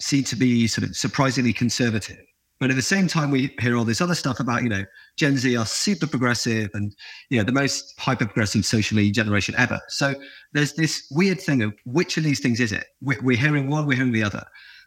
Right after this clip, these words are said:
And what I did here was just took a load of data from the U S,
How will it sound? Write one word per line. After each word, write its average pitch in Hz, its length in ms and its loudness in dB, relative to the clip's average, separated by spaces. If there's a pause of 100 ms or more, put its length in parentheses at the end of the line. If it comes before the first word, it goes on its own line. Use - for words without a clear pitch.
(140)
And 151 420 2 (200)
what 139 160 0
I 160 80 2
did 151 180 -2
here 104 180 -2
was 101 140 -4
just - 260 -4 (240)
took 170 240 0
a 147 60 2
load 151 240 0
of 139 100 -2 (300)
data 127 360 0
from 107 600 -2
the 113 80 0
U 156 220 2
S, 139 360 -2